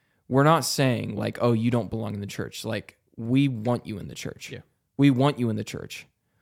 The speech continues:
Speaker 1: But everybody has to realize at some point that we are not defining our s-, we are not defining the word by ourselves, but we are defining,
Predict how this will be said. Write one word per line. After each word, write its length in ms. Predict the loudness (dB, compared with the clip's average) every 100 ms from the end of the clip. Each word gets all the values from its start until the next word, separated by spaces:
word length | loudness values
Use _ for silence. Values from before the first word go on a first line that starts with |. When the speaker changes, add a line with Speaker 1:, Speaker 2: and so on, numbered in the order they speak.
| _
Speaker 1:
But 220 | 2 2
everybody 540 | 4 4 6 6 4 4
has 240 | 0 -4
to 80 | -4
realize 340 | -4 -4 -8
at 80 | -8
some 240 | -6 -6
point 320 | -6 -8 -10 -8
that 140 | -6
we 160 | -2 0
are 60 |
not 240 | 0 -2 -4
defining 480 | -6 -4 -2 -4 -4
our 80 |
s-, 320 | -6 -6 -6 -4
we 220 | 2 4
are 80 | 4
not 300 | 4 2 2
defining 480 | -4 -2 -2 0 -2
the 80 | -4
word 480 | -4 -2 0 -2 -2
by 160 | -4
ourselves, 640 | -4 -8 -6 -4 -2 -4 -4
but 160 | -4
we 220 | -2 -2
are 100 | -2
defining, 540 | -4 -8 -8 -6 -6